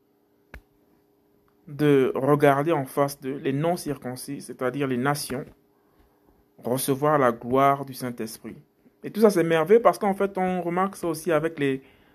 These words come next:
vrais croyants de nos jours. Lorsqu'un, un vrai enfant qui est rempli de l'Esprit du Seigneur,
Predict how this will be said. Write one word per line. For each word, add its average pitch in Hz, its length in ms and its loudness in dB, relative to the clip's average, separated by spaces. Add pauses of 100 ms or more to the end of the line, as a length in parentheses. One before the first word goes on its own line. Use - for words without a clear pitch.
vrais 160 260 2
croyants 156 400 2
de 127 340 -4 (360)
nos 156 240 0
jours. 131 340 -4 (1160)
Lorsqu'un, 165 540 2
un 156 180 -2
vrai 170 260 2
enfant 170 380 -4
qui 170 160 -6
est 151 80 2
rempli 160 400 -4
de 165 80 -6
l'Esprit 151 340 0
du 165 80 -8
Seigneur, 170 500 -2